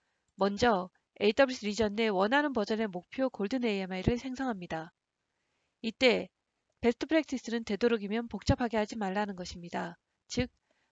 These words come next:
레드햇 버전 X를 사용 시 에이더블유에스에서도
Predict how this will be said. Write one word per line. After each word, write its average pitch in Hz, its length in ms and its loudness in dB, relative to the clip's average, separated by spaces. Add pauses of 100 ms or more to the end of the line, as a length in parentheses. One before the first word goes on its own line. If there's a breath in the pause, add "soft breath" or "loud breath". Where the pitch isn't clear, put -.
레드햇 233 360 2
버전 233 300 2
X를 202 340 -4
사용 196 240 -4
시 262 300 -6 (520)
에이더블유에스에서도 262 1040 2